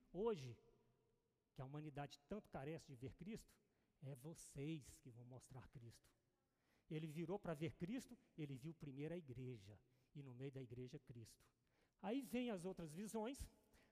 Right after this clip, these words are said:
o quatro e cinco é o trono, é o centro de, de toda a realidade,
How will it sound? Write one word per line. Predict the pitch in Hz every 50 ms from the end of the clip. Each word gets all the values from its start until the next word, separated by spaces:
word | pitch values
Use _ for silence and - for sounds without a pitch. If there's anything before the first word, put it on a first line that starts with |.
| _ _ -
o | 190 196 202 202 196 190 190 185 180 180 170 139 110 - - - - - -
quatro | - 196 202 214 196 - 196
e | 196
cinco | - - - 180 190 180 165 - 139 - - - - -
é | 190
o | 190 190 - - -
trono, | - 185 196 208 240 277 302 262 - - -
é | - 190
o | 196
centro | - - - - - - - 208 233 277 294 - - 302 302 277 - - - - - - _ _ - 147 143 - _ - 165 165
de, | 151 160 180 - - -
de | 170 143 135 151
toda | 147 _ 220 226 233 226
a |
realidade, | 156 127 175 196 185 175 165 139 147 151 185 233 220 -